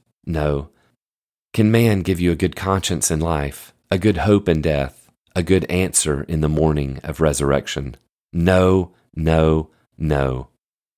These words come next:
Man can do nothing of the sort. Then fear ye not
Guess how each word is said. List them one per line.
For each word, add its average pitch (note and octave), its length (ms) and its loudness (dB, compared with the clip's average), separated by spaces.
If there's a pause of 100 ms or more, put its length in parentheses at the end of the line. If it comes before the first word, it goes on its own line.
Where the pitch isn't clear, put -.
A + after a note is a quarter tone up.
(160)
Man A#2+ 400 2
can G#2+ 180 -2
do G2 160 2
nothing F#2+ 560 0
of C2+ 100 -6
the D2 80 -8
sort. C2+ 440 -2 (540)
Then F2+ 260 0
fear B2 420 2
ye F#2+ 260 0
not D#2+ 560 -2